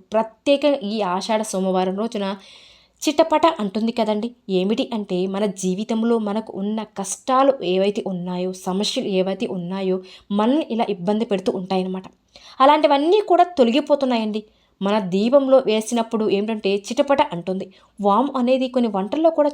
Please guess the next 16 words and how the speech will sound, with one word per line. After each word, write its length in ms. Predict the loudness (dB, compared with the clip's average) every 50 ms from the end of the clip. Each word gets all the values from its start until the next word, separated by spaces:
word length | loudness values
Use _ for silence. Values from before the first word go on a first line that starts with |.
| -4
చూడండి 360 | -2 -2 0 0 0 -2 -2 -4 -6 -10 -20 _ _ -10
చిటపట 380 | -4 0 0 2 2 4 2 2 -2 -2 _ _
లాడుతూ 400 | 0 0 2 2 0 -2 -4 -6
అనే 180 | -6 -6 -6 -6 -8 -6 -6
సౌండ్ 280 | -4 -2 0 0 0
అనేది 200 | 0 -2 -2 -4
వినిపిస్తుంది. 480 | -4 -8 -8 -12 -14 -16 _ -16 -16 -14 _ -8 0 4
వాము 420 | 6 6 6 6 4 2 0 0 -2 -4 -6 _ _ _ _ _
చిక్కులను 680 | 2 2 2 2 -4 -20 _ _ 4 6 6 6 4 2 2 2
తీసివేయడానికి 840 | 0 0 0 -2 -2 2 4 6 6 6 6 6 4 4 2 -2 -2
కూడా, 360 | -2 2 2 2 2 2 2 0 -2 -4 -6 -8 -2
జాతక 320 | 0 2 2 2 2 2 0
దోషాలను 580 | 2 4 2 2 2 2 2 0 2 2 2 0 -2
తీసివేయడానికి 720 | -4 -4 -4 -4 -2 2 2 2 4 2 2 0 -2 -2
కూడా 200 | -2 2 2 2 0 0
ఉపయోగపడుతుంది. 960 | -4 0 0 0 2 2 0 -2 0 -2 -2 -4 -6 -8 -4 -2 0 2 2